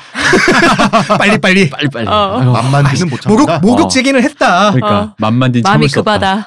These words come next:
Speaker 2: 어.
Speaker 1: 내가
Speaker 2: 빨리빨리.
Speaker 1: 목욕 제기까지 했는데
Speaker 3: 어.
Speaker 1: 서죽 오십 개 나누고 앉아 있었겠느냐.
Speaker 2: 이분 반도 분 맞네.
Speaker 3: 어,
Speaker 2: 어.
Speaker 3: 그렇죠.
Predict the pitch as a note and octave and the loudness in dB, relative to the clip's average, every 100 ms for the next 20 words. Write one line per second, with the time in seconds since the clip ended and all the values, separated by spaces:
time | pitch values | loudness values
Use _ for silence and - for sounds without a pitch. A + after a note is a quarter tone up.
0 | G3 F#3 A#3+ G3 G#3+ D#4+ D4 C#4+ C#4 B3+ | -4 0 2 2 2 2 0 0 0 0
1 | B3 D4+ D4+ G3+ E3+ G#3+ F3 F3 A#3+ D#4 | 0 -2 -2 0 0 0 -2 -2 0 0
2 | C#4 G#3 G3+ C4+ F#3+ F3+ A3+ D#3+ F3+ G3+ | 2 0 0 -2 -2 0 0 0 0 0
3 | A3+ F#3 A3+ - - F#3 A3+ G3 B2 C3 | -2 -6 -8 -10 -6 -2 0 -2 -4 -6
4 | A#2 G#2+ B2 A2+ A2 A#2+ B2 A#2 - G#2+ | -8 -4 -2 -2 0 0 0 0 -2 -4
5 | F#2+ D#2+ D#2 E2 F3+ F3 E3+ - D#3 F#3 | -4 -6 -12 -12 -12 -12 -14 -12 -8 -10
6 | - F3+ | -10 -12